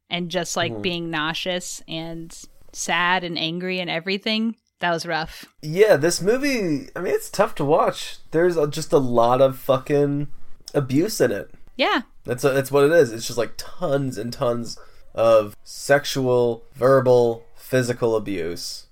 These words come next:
Speaker 1: Mm-hmm.
Speaker 2: mental abuse, like, so many fucking layers here.
Speaker 1: Yeah, absolutely. And so she tries to take back a little bit of power, whatever, makes some quip and storms up to her room and locks all the
Speaker 2: Yeah.
Speaker 1: doors.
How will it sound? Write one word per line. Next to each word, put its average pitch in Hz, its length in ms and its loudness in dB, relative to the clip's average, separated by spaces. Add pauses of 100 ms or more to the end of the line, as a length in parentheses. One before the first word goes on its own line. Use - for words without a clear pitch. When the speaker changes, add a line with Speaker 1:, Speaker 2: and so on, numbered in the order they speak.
(200)
Speaker 1:
Mm-hmm. 190 460 -4
Speaker 2:
mental 120 380 0
abuse, 98 640 -8
like, 90 360 -12 (220)
so 143 480 2
many 131 220 0
fucking 117 340 -2
layers 107 680 -4
here. 110 320 -14 (160)
Speaker 1:
Yeah, 180 320 0 (200)
absolutely. 185 800 -6 (460)
And 226 160 0
so 240 140 2
she 262 180 2
tries 285 220 2
to 254 80 -2
take 233 240 0
back 214 180 2
a 196 80 -6
little 196 300 -2
bit 202 120 0
of 185 80 0
power, 185 680 0 (160)
whatever, 185 480 -2
makes 185 240 -4
some 190 160 -4
quip 185 320 0
and 175 120 -4
storms 185 320 -2
up 180 140 -2
to 185 140 -6
her 175 120 -2
room 175 300 -6
and 160 100 -6
locks 165 340 -2
all 175 120 0
the 170 120 -4
Speaker 2:
Yeah. - 100 0
Speaker 1:
doors. 175 520 -2